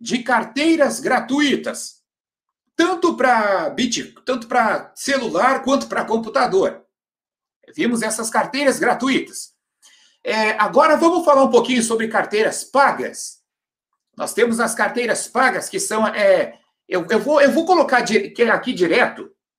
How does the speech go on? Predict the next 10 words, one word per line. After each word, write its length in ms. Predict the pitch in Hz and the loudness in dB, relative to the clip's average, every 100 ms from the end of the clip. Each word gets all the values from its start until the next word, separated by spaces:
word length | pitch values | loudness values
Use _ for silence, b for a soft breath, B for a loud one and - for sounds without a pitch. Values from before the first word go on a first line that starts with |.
| _ _ _ _ _ _ - | _ _ _ _ _ _ -6
o 120 | 170 | -6
site 420 | - 214 214 214 | 0 0 0 -2
da 140 | 220 | -2
pessoa, 680 | 185 185 - 240 220 - - - - _ _ _ _ _ _ _ _ _ _ _ _ _ _ _ _ - | 0 0 0 0 0 -2 -8 -20 -20 _ _ _ _ _ _ _ _ _ _ _ _ _ _ _ _ -10
que 80 | 220 | -4
é 60 | 214 | -2
a 60 | |
Cripto 440 | - 254 302 - 285 | 2 2 2 2 4
B 140 | 240 | 4
R. 420 | 220 196 - - | 4 0 -4 -18